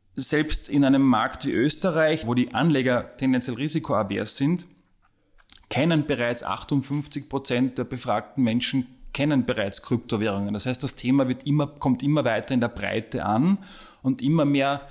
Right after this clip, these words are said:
Menschen überlegen, auch tendenziell sich mit dem Bereich zu beschäftigen oder vielleicht sogar zu investieren.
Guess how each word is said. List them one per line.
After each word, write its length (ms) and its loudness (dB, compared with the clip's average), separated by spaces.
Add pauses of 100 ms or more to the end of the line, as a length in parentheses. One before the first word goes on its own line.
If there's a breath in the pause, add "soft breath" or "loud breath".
(320 loud breath)
Menschen 360 2
überlegen, 380 2
auch 100 -2
tendenziell 540 2
sich 120 -4
mit 140 0
dem 140 2
Bereich 340 0
zu 120 -4
beschäftigen 580 -4
oder 100 -2
vielleicht 380 -2
sogar 240 0
zu 100 0
investieren. 880 4